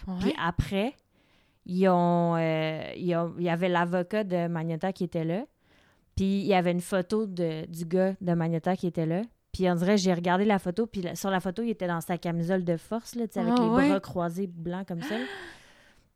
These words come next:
Speaker 2: Puis j'avais, j'avais eu comme un haut le cœur. Puis je disais, « Non, je serais pas capable. » Parce qu'il disait, il lisait dans le, le statement au début, puis il disait, euh, genre, euh, « Dans ce, cette audience, vous allez voir la vidéo, vous allez voir, euh, genre, tout », il énumérait tout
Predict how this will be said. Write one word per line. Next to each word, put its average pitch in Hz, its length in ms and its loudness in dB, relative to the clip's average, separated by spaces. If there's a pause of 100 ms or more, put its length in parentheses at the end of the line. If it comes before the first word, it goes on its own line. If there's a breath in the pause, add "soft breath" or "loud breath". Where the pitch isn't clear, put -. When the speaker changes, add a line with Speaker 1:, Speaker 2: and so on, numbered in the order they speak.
(100)
Speaker 2:
Puis 185 260 0
j'avais, 180 340 4
j'avais 175 460 2
eu 170 60 0
comme 196 240 2
un 160 260 0
haut 175 140 4
le 170 60 2
cœur. 180 340 -4 (180)
Puis - 140 -14
je 180 80 -2
disais, « 165 80 0
Non, 160 120 -2
je - 60 -8
serais 165 140 -4
pas 160 120 -2
capable. » 165 320 -2
Parce 180 180 0
qu'il 180 200 -2
disait, 180 340 0
il 185 140 0
lisait 180 300 -2
dans 175 180 -2
le, 160 260 -4
le 165 100 -4
statement 180 440 -4 (100)
au 180 60 -8
début, 170 300 -4
puis 185 120 -8
il 165 40 -6
disait, 160 520 -2
euh, 151 160 -6 (1080)
genre, 170 300 0
euh, « 160 200 0 (140)
Dans 175 240 4
ce, 175 340 2
cette 175 220 -2
audience, 180 400 2
vous 175 120 -2
allez 165 160 2
voir 175 200 0
la 165 140 0
vidéo, 170 520 0 (140)
vous 165 160 -6
allez 165 200 -2
voir, 165 460 -4
euh, 156 280 -6 (100)
genre, 170 240 -6
tout », 202 240 -4
il 185 260 0
énumérait 175 520 2
tout 202 160 -2